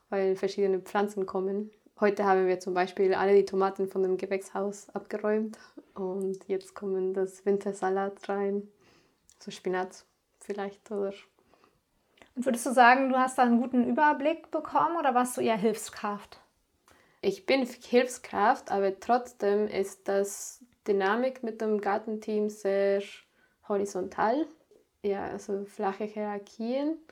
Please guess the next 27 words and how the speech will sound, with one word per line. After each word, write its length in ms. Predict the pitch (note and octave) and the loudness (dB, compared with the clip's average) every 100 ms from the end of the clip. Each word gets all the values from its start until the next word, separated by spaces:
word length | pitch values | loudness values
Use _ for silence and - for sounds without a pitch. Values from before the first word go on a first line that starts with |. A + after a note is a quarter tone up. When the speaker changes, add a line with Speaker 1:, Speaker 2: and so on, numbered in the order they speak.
| - _ _ _ _ | -20 _ _ _ _
Speaker 1:
Und 140 | G#3+ G#3 | -6 -4
das 140 | G#3+ | -2
ist 220 | G#3+ G#3+ | -4 0
auch 200 | G#3 A3 | 2 2
sehr 180 | A3 G#3+ | 0 -8
schön, 340 | G#3+ A3 A3+ A3 | -2 0 0 -2
finde 440 | A3+ G3+ G3 G3 | -2 0 2 2
ich, 260 | G3+ G#3 G#3 | 0 -2 -4
weil 160 | G3 | -2
dann 460 | G3+ G3 G3+ G3+ G#3+ | 0 0 0 0 -4
fühle 280 | - A3+ G#3+ | -4 0 0
ich 160 | G#3 | 0
mich 240 | G#3 G3+ - | -2 -2 -2
wirklich 360 | G3+ G#3 G3+ | -2 -2 -6
Teil 260 | - G#3 G3+ | -2 0 0
des 200 | G#3 - | -2 -4
Teams. 540 | - G3+ G3+ G#3 - - - | 0 0 0 -4 -18 -20 -10
Ich 100 | - | 0
habe 140 | F#3+ | 0
viel 240 | F#3+ A#3 | 2 -2
gelernt. 480 | A3 G#3 G#3 G#3+ G#3+ | 2 2 4 4 2
Ich 120 | G#3 | -2
habe, 340 | G3 F#3+ F#3+ - - | -4 -2 -2 -4 -10
also 280 | - G3+ G3 - | -10 -10 -10 -8
immer, 420 | - G#3+ A3 G#3+ G#3+ G3+ | -2 0 2 2 0 0
wenn 140 | F#3+ | 0
ich 180 | F#3+ | 0